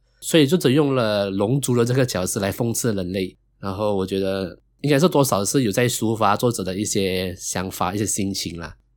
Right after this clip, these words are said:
就作者用龙族来讽刺说，为什么人类会排挤跟自己不同的人，为什么就不能先好好的理解彼此就好？很多时候人类会害怕异类啊，只是因为不了解嘛。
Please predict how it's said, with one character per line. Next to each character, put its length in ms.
就 140
作 180
者 180
用 160
龙 180
族 100
来 80
讽 200
刺 200
说， 180
为 100
什 120
么 180
人 180
类 160
会 140
排 260
挤 180
跟 140
自 100
己 100
不 80
同 180
的 80
人， 260
为 80
什 80
么 80
就 120
不 120
能 160
先 180
好 100
好 160
的 100
理 180
解 140
彼 160
此 120
就 160
好？ 200
很 120
多 140
时 140
候 80
人 120
类 120
会 100
害 140
怕 140
异 180
类 180
啊， 100
只 120
是 180
因 100
为 160
不 140
了 180
解 220
嘛。 100